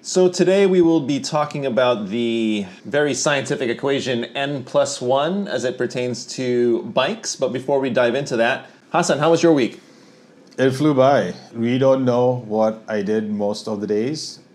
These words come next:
Speaker 2: I went to an award show for restaurants on Monday.
Speaker 1: For a restaurant? That sounds delicious.
Speaker 2: Oh, it wasn't. It was basically a massive frat party for the restaurant industry.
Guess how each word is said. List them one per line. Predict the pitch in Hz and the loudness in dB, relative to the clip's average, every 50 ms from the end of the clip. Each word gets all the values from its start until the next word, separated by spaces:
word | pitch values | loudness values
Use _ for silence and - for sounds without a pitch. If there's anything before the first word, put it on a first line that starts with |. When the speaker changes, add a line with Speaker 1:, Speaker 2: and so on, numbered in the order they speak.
| _ _ | _ _
Speaker 2:
I | 107 104 104 101 | -4 -2 -2 -2
went | 101 101 104 104 104 | -2 -2 -4 -2 -2
to | 107 | -2
an | 98 95 | -2 0
award | 92 92 92 92 104 107 - | -2 -2 -2 -2 -4 -4 -6
show | - - 143 135 151 165 180 - - _ _ _ _ | -6 -2 -2 0 0 -2 -4 -6 -12 _ _ _ _
for | - 101 87 87 | -10 -8 -8 -6
restaurants | 85 90 98 - - - 139 143 151 143 - | -6 -6 -8 -8 -6 -4 -4 -4 -4 -4 -6
on | 156 156 | -6 -4
Monday. | 156 160 165 170 165 175 175 180 180 185 - - - _ _ _ _ _ _ _ | -2 -2 -2 -2 0 0 0 0 0 -2 -6 -12 -20 _ _ _ _ _ _ _
Speaker 1:
For | - - 117 113 | -6 -6 -4 0
a | |
restaurant? | 104 123 156 - - - 123 101 | 0 0 -2 -2 -4 -4 -2 0
That | 120 - | 0 0
sounds | - 214 190 147 | 2 0 2 2
delicious. | 131 156 151 180 - 170 127 101 - - - - - _ _ _ _ - | 4 2 2 2 2 0 -2 -2 -4 -10 -14 -18 -20 _ _ _ _ -2
Speaker 2:
Oh, | 143 151 160 156 143 | 2 4 6 6 6
it | |
wasn't. | 143 156 165 160 175 165 135 | 6 6 4 4 4 4 6
It | 147 | 6
was | 165 180 185 180 170 147 135 127 | 6 8 8 6 6 4 2 -2
basically | - 135 131 147 151 - 175 170 151 147 151 156 156 147 | 0 2 4 4 4 4 2 2 2 2 2 4 4 4
a | 131 | 4
massive | 123 120 113 120 120 127 135 139 123 - - 143 135 135 131 131 131 131 123 131 | 4 2 2 2 2 2 2 2 0 0 0 2 4 6 6 6 6 4 4 0
frat | - - - 123 120 107 107 - - | -6 -4 0 2 4 4 2 0 0
party | 113 107 107 101 104 104 104 104 107 110 - | 0 2 2 2 2 0 0 -2 -4 -6 -12
for | - - - 107 101 101 101 98 95 95 98 98 98 98 98 - - _ | -16 -12 -4 -2 0 2 2 4 2 2 2 0 0 -2 -6 -12 -16 _
the | 113 98 117 110 104 | -12 -4 -2 -2 0
restaurant | 98 98 101 101 98 98 - - 104 92 95 | 0 0 0 0 0 -2 -4 -4 -6 -4 -4
industry. | 90 87 85 85 82 80 - - - | -6 -6 -8 -10 -10 -12 -14 -16 -16